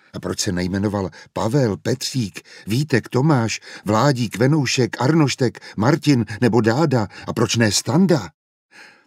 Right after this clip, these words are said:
Tak, anebo jinak se přece malí chlapci mohou jmenovat, ale Birlibán, to je pro chlapce zvláštní a podivné jméno. Opravdu je podivné.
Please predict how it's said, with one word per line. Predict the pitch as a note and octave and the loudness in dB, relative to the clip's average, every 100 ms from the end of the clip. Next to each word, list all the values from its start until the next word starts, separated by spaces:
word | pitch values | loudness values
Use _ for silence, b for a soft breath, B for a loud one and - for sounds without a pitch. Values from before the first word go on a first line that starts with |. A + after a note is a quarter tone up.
| _ | _
Tak, | C3 D#3 - | 0 0 0
anebo | A#2 G#2+ G#2+ - B | 0 2 -2 -2 B
jinak | F#2+ C#3 D#3 - | 0 2 2 0
se | A#2 | -4
přece | A2+ B2 A2 | -4 -2 -2
malí | F#2+ C3 | 0 -2
chlapci | - C3 - C#3 | 0 -2 -2 -2
mohou | A2+ C3+ F#3 | 0 2 2
jmenovat, | D3+ A2 A#2 A2 G2 - B B | 2 0 0 0 -4 -8 B B
ale | G2 F#2 B B | -2 -2 B B
Birlibán, | - G2 G2+ A2 D#3 D3+ D#3+ D3 D3 C3 b b b b | -4 -4 -2 2 2 4 0 0 -2 -6 b b b b
to | - | 0
je | G#2 E2 | 0 0
pro | A2 | -4
chlapce | - B2 - A2+ - B - | -4 -6 -2 -4 -4 B -8
zvláštní | G2 G2 G#2 G#2 - A#2+ C#3 | -4 -2 -2 -4 -4 -2 -2
a | G#2 | -4
podivné | - A2+ B2 E3 D3+ G#2+ | -4 -2 0 0 0 0
jméno. | F2+ F#2 F2 D#2+ D2+ D2+ _ _ _ _ b b b b b b b b - | -4 -6 -8 -12 -14 -20 _ _ _ _ b b b b b b b b -6
Opravdu | G#2 C3 C#3+ C#3 C3+ C#3+ C3+ - _ _ | -4 0 0 0 0 0 -4 -10 _ _
je | B2 D#3+ D#3+ - | 0 2 0 -4
podivné. | G2 E2+ E2+ D#2 D2 C#2+ - | -6 -4 -6 -6 -10 -14 -20